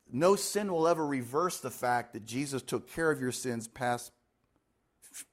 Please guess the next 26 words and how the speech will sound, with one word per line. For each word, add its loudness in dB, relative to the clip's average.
now, 0
and -8
future. -8
So -6
again, -2
First 0
John 2
one 0
nine 2
says, -6
"If -8
we -4
confess -2
our -2
sins, -4
he -8
is -8
faithful -2
and -8
just 0
to -14
forgive -4
us -2
of -2
our 0
sins -6